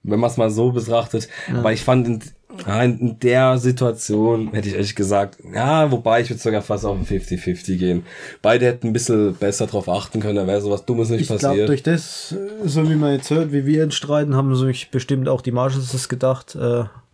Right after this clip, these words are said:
Speaker 1: Ja.
Speaker 2: und haben dann doch, äh,
Speaker 1: Ich glaub, die haben auch einfach keine Strafe gegeben, weil die waren eh, also,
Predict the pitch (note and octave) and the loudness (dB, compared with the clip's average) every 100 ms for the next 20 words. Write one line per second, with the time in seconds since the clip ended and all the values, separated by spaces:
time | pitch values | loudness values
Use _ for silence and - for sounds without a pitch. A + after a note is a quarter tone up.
0 | _ G#2 G2+ G2 F#2+ F#2 G2 F#2+ - _ | _ 0 2 4 4 2 0 -4 -10 _
1 | D#3 C3+ B2+ G#2+ G2+ G#2 A#2+ A#2 A2+ G#2+ | 0 2 2 0 -4 -2 -2 -2 -4 -4
2 | A2 - E3+ A#2 G#2+ - _ _ _ _ | -6 -6 -6 -6 -6 -14 _ _ _ _
3 | _ _ - G#2 - G2+ G2+ G2 G2 - | _ _ -8 -4 -2 -2 0 0 -2 -2
4 | G2+ F#2 G2+ G2 G2+ F#2+ F#2+ F#2 F#2 F#2+ | -2 -2 -2 -2 -2 -2 0 0 0 -2
5 | F2 F#2 F#2+ F#2+ | 0 -2 -2 -6